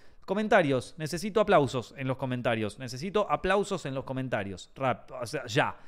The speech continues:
Ya, aplausos para, ¿cómo era que se llamaba el loco que se recibió? Albert. Un abra-, un abrazo para Albert y aplausos. Ahí está. Muy bien. Aplausos.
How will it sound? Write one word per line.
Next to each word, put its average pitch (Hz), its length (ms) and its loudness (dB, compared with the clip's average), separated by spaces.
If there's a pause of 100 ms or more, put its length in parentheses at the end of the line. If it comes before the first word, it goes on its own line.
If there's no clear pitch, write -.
(180)
Ya, 190 240 6
aplausos 185 540 0
para, 127 180 0
¿cómo 170 140 -8
era 160 100 0
que 143 80 -4
se 127 100 -8
llamaba 190 340 0
el 170 80 2
loco 214 420 2 (240)
que 120 100 -8
se 117 120 -4
recibió? 156 460 0
Albert. 107 540 0 (200)
Un 151 100 -4
abra-, 220 360 4
un 180 140 -4
abrazo 202 380 2
para 180 260 4
Albert 254 380 4 (340)
y 208 380 0 (100)
aplausos. 113 800 0
Ahí 151 160 4
está. 107 400 -2
Muy 165 180 -2
bien. 98 380 -2 (720)
Aplausos. 101 720 -6